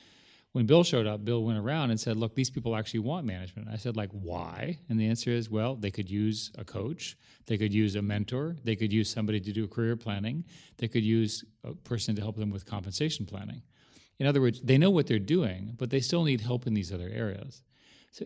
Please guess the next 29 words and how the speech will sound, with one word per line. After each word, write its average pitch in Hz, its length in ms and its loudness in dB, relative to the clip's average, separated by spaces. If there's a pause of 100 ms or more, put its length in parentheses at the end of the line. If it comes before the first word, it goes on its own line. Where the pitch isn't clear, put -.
even 208 380 6
the 143 80 6
tech 143 280 -2
creative, 104 600 2
the 98 80 -4
most 113 340 0
arrogant 123 480 0
people, 98 540 -8
if - 180 -12
you 104 80 -4
will, 95 380 -10
in 101 160 -6
that, 98 440 -12
in 110 200 -6
that 95 160 -10
typical 101 320 -10
scenario, 107 640 -4 (340)
need 123 320 6
assistance. - 720 -4
And 117 120 0
the 120 60 2
management 151 580 -2
is 107 240 -4
needed 107 280 2
for - 160 -6
that 101 180 -2
at 90 140 -6
a 92 40 -6
minimum. 110 520 4